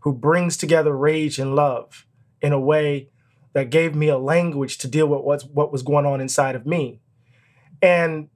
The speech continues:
you know, in my last book, Democracy in Black, Baldwin was everywhere, but he wasn't, I didn't bring him on stage, right? So with this book, I'd said, "Well, let me try to walk with him," because he went through a moment of profound disappointment where,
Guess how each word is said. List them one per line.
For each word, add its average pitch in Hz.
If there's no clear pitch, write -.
you 180
know, 165
in 160
my 160
last 214
book, 151
Democracy 160
in 139
Black, 160
Baldwin 165
was 127
everywhere, 160
but 131
he 135
wasn't, 156
I 151
didn't 170
bring 170
him 156
on 147
stage, -
right? 135
So 147
with 156
this 240
book, 185
I'd 170
said, 156
"Well, 160
let 226
me 226
try 175
to 160
walk 160
with 180
him," 147
because 143
he 233
went 214
through 185
a 143
moment 156
of 147
profound 170
disappointment 156
where, 143